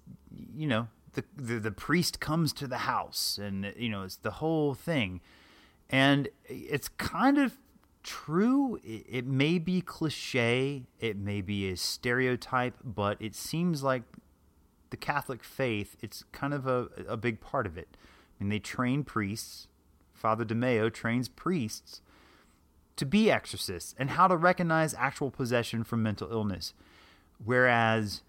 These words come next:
I didn't read anything about, you know, a Baptist minister teaching its congregation how to, re-, you know, th-, it just, it, it pales in comparison.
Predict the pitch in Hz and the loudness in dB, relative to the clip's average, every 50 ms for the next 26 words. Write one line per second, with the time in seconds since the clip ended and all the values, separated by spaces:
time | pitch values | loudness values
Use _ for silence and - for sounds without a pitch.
0 | _ _ _ _ _ _ _ _ _ _ _ _ 110 113 117 113 104 95 - _ | _ _ _ _ _ _ _ _ _ _ _ _ 0 2 2 0 -2 -10 -14 _
1 | _ _ _ _ _ _ _ _ 165 170 147 165 160 151 151 160 160 160 151 - | _ _ _ _ _ _ _ _ 2 2 2 2 0 0 0 0 0 0 0 -2
2 | - 147 151 151 - - 151 139 131 123 120 120 113 - - _ - 117 98 - | -2 -2 -2 -2 -2 -4 -2 -2 -2 2 4 2 2 2 0 _ -12 -14 -14 -14
3 | _ _ _ _ _ _ _ _ _ _ _ _ - 156 131 104 107 131 127 117 | _ _ _ _ _ _ _ _ _ _ _ _ -20 -20 -14 -6 -2 0 2 2
4 | 113 104 95 95 - 139 127 123 - - 120 107 - - _ _ _ _ - - | 2 0 0 2 6 6 6 6 6 0 -6 -6 -6 -8 _ _ _ _ -20 -20
5 | - _ _ _ _ _ _ - 139 127 131 127 123 110 - - - 113 104 98 | -20 _ _ _ _ _ _ -4 0 2 2 2 2 0 -2 -2 -2 0 0 0
6 | 92 95 92 - _ _ _ _ _ _ _ _ _ _ _ - _ _ _ _ | 0 -2 -4 -8 _ _ _ _ _ _ _ _ _ _ _ -20 _ _ _ _
7 | _ _ - - 139 120 - - 117 110 104 107 104 - - - - 110 110 104 | _ _ -8 -8 -8 -6 -2 -2 0 0 0 -2 -4 -6 -8 -8 -6 -6 -4 -4
8 | 98 95 95 98 95 90 - 101 92 98 95 92 92 90 95 98 - 120 107 101 | -4 -4 -4 -4 -4 -4 -6 -6 -4 -4 -4 -4 -4 -4 -6 -6 -4 -4 -4 -4
9 | 90 - - 113 123 110 - 117 120 110 110 120 117 - - - 107 117 92 101 | -4 -6 -8 -10 -12 -8 -6 -6 -6 -4 -2 -4 -4 -4 -8 -8 -10 -10 -10 -10
10 | 104 - - - - 120 104 - - - - 214 214 202 175 143 127 117 95 - | -16 -18 -18 -10 -8 -8 -8 -8 -6 0 4 6 6 6 6 4 2 0 -2 -2
11 | 104 98 - 107 95 90 87 - - 98 - | -6 -6 -4 -4 -4 -4 -6 -8 -12 -12 -14